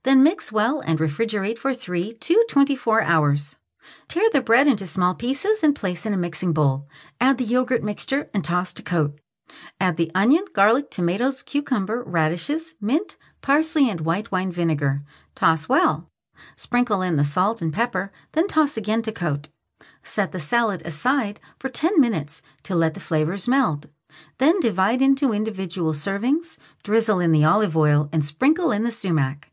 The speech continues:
Best served right away. Tabbouleh. Tabbouleh most likely originated in Syria and Lebanon,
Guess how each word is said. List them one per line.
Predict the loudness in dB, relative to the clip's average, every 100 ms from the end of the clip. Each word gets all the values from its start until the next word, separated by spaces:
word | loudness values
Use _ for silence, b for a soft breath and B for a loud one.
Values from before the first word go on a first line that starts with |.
| B B -2
Best | 0 0 0
served | 0 0 0
right | 0 0
away. | 2 2 2 0 -6 _ _ _ _ _ _ _ _ -4
Tabbouleh. | 0 4 4 4 2 -2 -10 _ B B B
Tabbouleh | -4 -2 2 4 4 2
most | 0 0 0
likely | 0 2 2 2
originated | 2 0 2 2 2 0
in | -2
Syria | -2 -2 0 0 0 -2
and | -4 -4
Lebanon, | 0 2 2 2 0 -4